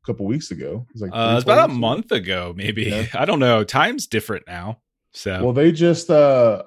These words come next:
Speaker 1: released information. Amazon's going to have a cartoon coming out of the Invincible comic book series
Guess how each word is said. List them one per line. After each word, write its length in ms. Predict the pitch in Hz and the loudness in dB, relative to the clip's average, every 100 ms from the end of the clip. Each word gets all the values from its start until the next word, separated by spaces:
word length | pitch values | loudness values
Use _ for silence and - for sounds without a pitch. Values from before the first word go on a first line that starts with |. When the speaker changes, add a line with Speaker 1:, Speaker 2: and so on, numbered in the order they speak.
| 120 | -8
Speaker 1:
released 720 | 123 123 123 151 151 - - | -4 -2 0 -2 -2 -14 -14
information. 720 | 143 123 123 131 160 127 120 95 - | -10 -8 -6 -4 -4 -4 -6 -8 -10
Amazon's 540 | 135 180 151 127 120 | -4 -2 0 -2 -4
going 220 | 120 120 | -4 -4
to 120 | 117 120 | -2 -2
have 220 | 110 101 | -2 -2
a 80 | 95 | -6
cartoon 960 | - 120 - - - 214 123 120 165 _ | -8 -10 -10 -10 -2 0 2 0 -2 _
coming 260 | - 107 104 | -4 -2 0
out 220 | 101 104 - | -2 -4 -8
of 160 | 110 104 | -8 -4
the 100 | 113 | -2
Invincible 560 | 113 98 107 107 98 98 | -2 -2 -4 -6 -10 -10
comic 240 | 139 120 | -6 -6
book 120 | 107 | -8
series 420 | - 98 101 104 | -8 -6 -6 -8